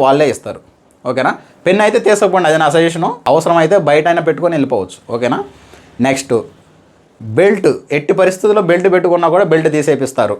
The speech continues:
వ్యాలెట్ తీసేపిస్తారు, ఇంకా మీ చేతికి కాశీ దారాలు లాంటివి ఉంటే కాశీ దారాలు తీసేపిస్తారు, లేకపోతే మీ మొబైల్, ఆ, మీ మొబైల్స్ ఉంటే మొబైల్స్ తీసేపిస్తారు, వాచెస్ ఉంటే, డిజిటల్ వాచెస్ ఉంటే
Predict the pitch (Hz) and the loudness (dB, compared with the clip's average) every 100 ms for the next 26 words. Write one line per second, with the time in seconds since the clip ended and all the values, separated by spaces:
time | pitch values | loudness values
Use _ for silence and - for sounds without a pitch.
0 | 113 131 156 143 147 156 139 143 - 147 | -2 0 0 0 0 2 0 -2 0 0
1 | 349 - _ _ _ _ _ - 123 135 | 0 -6 _ _ _ _ _ -10 -4 0
2 | 135 135 151 156 156 147 135 143 160 156 | 2 2 2 0 0 0 0 0 2 2
3 | 147 147 139 139 139 143 143 110 117 156 | 4 2 0 -2 -2 -4 -2 -2 -2 0
4 | 139 143 143 143 147 139 143 156 190 403 | 0 0 0 -2 -2 -4 0 0 0 -6
5 | - _ _ _ _ _ _ - 120 139 | -14 _ _ _ _ _ _ -6 0 2
6 | 147 151 147 139 139 165 147 123 113 110 | 2 0 0 0 2 2 4 2 0 -2
7 | 107 117 120 113 107 101 90 113 123 170 | -6 -6 -6 -6 -10 -12 -8 -2 2 2
8 | 165 160 165 131 113 147 143 156 151 147 | 0 -2 -2 -2 0 0 0 -4 -2 -4
9 | 147 311 160 381 - _ _ - 107 143 | -4 -2 -2 -2 -8 _ _ -6 0 0
10 | 175 185 185 165 185 175 143 147 185 170 | 0 -2 -2 0 0 0 -4 -2 0 2
11 | 165 165 156 160 | 2 0 -6 -2